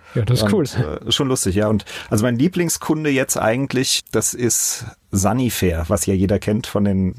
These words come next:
Speaker 2: Raststätten auf den Autobahnen. Wenn man da sich ganz gediegen seiner, <laughs> seinen Bedürfnissen hingibt, läuft im Hintergrund halt Musik von mir.
Speaker 1: Was für ein Gefühl,
Speaker 2: Das
Speaker 1: ne?
Speaker 2: ist
Speaker 1: Da
Speaker 2: ganz
Speaker 1: geht man
Speaker 2: toll.
Speaker 1: doch, da hält man doch an der Raststätte noch viel lieber, oder?
Speaker 2: <laughs> Genau.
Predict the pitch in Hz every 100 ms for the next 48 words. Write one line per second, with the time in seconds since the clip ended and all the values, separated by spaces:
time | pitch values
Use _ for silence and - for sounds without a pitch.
0 | - - 107 - - 90 - 101 98 98
1 | 104 107 110 95 98 131 - - - -
2 | - 101 101 110 131 143 135 - 107 117
3 | - - - 147 - - 110 123 127 131
4 | 123 - _ _ - 104 104 104 98 92
5 | - 135 113 - 135 131 104 151 170 139
6 | 127 123 127 127 - - - - 113 113
7 | 104 107 110 101 98 98 95 90 101 -
8 | 90 87 87 82 110 - - - - -
9 | 381 - 139 156 180 165 151 151 151 135
10 | 151 165 - - - 135 185 190 127 107
11 | - - 151 143 214 180 170 156 156 147
12 | 175 - 170 160 160 147 151 - - -
13 | 170 143 143 127 131 139 190 135 107